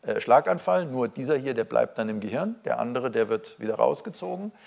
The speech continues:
Den können Sie einbauen und dann durch die Maschen dieses Stents hindurch die Drähte reinbringen, dann können die auch nicht mehr ins Gefäß reinfallen.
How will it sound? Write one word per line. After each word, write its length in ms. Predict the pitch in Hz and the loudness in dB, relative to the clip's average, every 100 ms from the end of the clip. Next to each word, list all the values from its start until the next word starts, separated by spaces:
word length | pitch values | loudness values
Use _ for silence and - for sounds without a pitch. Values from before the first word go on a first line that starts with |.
| - - - | -20 -20 -6
Den 160 | 131 131 | -4 -2
können 240 | 127 123 | -2 -2
Sie 120 | 165 | -4
einbauen 600 | 214 131 180 190 196 220 | -4 -4 -2 -2 -2 -4
und 140 | 160 135 | -4 -4
dann 160 | 127 | -4
durch 180 | 120 113 | -6 -8
die 120 | - | -10
Maschen 420 | 104 127 170 202 | -8 -8 -8 -10
dieses 260 | 147 123 120 | -10 -12 -10
Stents 320 | - 117 123 | -4 -4 -6
hindurch 480 | - 135 139 160 - | -12 -10 -8 -8 -8
die 100 | 117 | -12
Drähte 420 | - 120 113 110 | -8 -6 -4 -4
reinbringen, 520 | - 131 143 180 196 | -6 -8 -8 -8 -8
dann 140 | 185 160 | -10 -10
können 160 | 156 | -10
die 100 | 139 | -6
auch 200 | 135 135 | -4 -4
nicht 160 | 147 120 | -6 -10
mehr 100 | 117 | -10
ins 180 | 110 - | -10 -14
Gefäß 420 | - - 110 - | -12 -10 -10 -8
reinfallen. 480 | - 110 - - | -10 -10 -12 -14